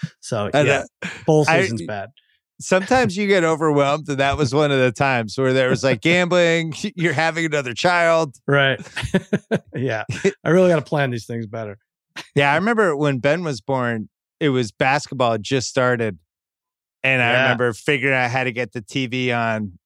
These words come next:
Speaker 2: just, like, to have something, you know, the dads are basically useless.
Speaker 1: They really are. Well, your
Speaker 2: They don't
Speaker 1: daughter
Speaker 2: really,
Speaker 1: too,
Speaker 2: they
Speaker 1: your
Speaker 2: don't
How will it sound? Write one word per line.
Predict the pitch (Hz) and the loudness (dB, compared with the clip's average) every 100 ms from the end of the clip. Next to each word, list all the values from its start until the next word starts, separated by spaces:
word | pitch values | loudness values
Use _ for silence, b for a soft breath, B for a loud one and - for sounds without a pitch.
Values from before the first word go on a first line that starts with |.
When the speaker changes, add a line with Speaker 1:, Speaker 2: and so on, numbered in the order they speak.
| _ _ _ | _ _ _
Speaker 2:
just, | - 147 - | -2 -2 0
like, | 143 123 - | 0 0 -2
to | 135 | -4
have | 120 123 113 | 0 -2 -2
something, | 95 - 127 - 123 104 98 - _ _ _ _ _ _ _ | -8 -6 -6 -2 -4 -4 -10 -16 _ _ _ _ _ _ _
you | 139 | 2
know, | 127 107 95 | 2 0 0
the | 190 | -2
dads | 185 339 370 | 2 2 2
are | 202 | 0
basically | 127 139 139 135 110 120 | -2 -2 -2 -4 -6 -4
useless. | 104 110 107 95 90 - - | -2 -4 -4 -8 -12 -14 -2
Speaker 1:
They | 156 | 2
really | 170 190 175 131 | 4 6 4 2
are. | 123 110 | -2 -4
Well, | 131 170 | 0 4
your | 190 | 4
Speaker 2:
They | 185 | 6
don't | 226 | 4
Speaker 1:
daughter | 254 254 | 6 4
Speaker 2:
really, | 247 208 | 4 4
Speaker 1:
too, | 170 | 4
Speaker 2:
they | 208 | 4
Speaker 1:
your | |
Speaker 2:
don't | 294 | 4